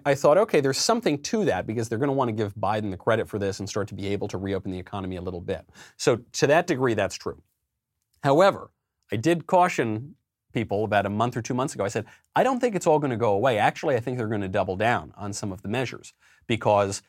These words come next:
it's just too much power." I, you know, I gave a speech in, in, at yaf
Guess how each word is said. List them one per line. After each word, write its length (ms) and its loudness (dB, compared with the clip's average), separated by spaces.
it's 200 -4
just 420 -2
too 160 -4
much 260 -4
power." 420 -4
I, 100 6
you 120 6
know, 80 6
I 60 4
gave 160 4
a 40 2
speech 360 -2
in, 260 -2
in, 400 -4
at 140 -2
yaf 520 2